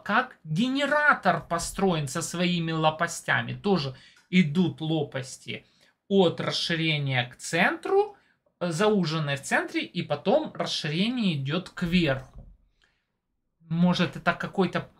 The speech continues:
общий дизайн везде использовался, но вот такое вот пасхальное яичко решил з-, з-, а, обратить внимание и прийти к вам подсказать.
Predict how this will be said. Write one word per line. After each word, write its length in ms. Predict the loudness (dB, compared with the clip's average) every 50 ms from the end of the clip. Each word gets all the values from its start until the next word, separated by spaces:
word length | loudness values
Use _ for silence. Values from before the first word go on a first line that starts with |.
| _ _ -2
общий 460 | 0 0 0 0 -2 -4 -2 -2 -2
дизайн 600 | -2 0 -2 -2 0 2 2 2 2 2 -2 -2
везде 600 | 0 2 4 4 4 2 0 0 0 0 0 0
использовался, 720 | -2 -6 -8 -10 -8 -8 -8 -8 -10 -12 -18 -16 -8 -2
но 220 | 0 2 2 2 2
вот 160 | 0 -2 -4
такое 320 | -6 -6 -4 -2 -2 0
вот 300 | 0 -2 -4 -6 -12 -20 _ _ _ _ _ _ _ _ _ _ _ _ _ _ _ _
пасхальное 680 | -6 -6 -4 2 4 4 4 4 2 0 0 0 0
яичко 420 | -2 -2 -2 -4 -4 -6 -6 -6 -6
решил 540 | -6 -6 -6 -4 -4 -4 -4 -4 -8 -10 -12 -12
з-, 280 | -16 -18 -18 -16 -14 -14
з-, 220 | -14 -14 -16 -20 -20 -20 -20 _ _
а, 180 | -14 -14 -12 -10 -6 -4 -4
обратить 380 | -4 -4 -6 -8 -10 -12 -10
внимание 460 | -8 -6 -4 -2 -2 -2 -2 -4 -6 -6
и 20 |
прийти 360 | -8 -10 -10 -12 -12 -12 -16 -16
к 100 | -12 -10
вам 260 | -10 -10 -10 -12 -14 -12
подсказать. 420 | -14 -14 -12 -14 -16 -16 -16 -18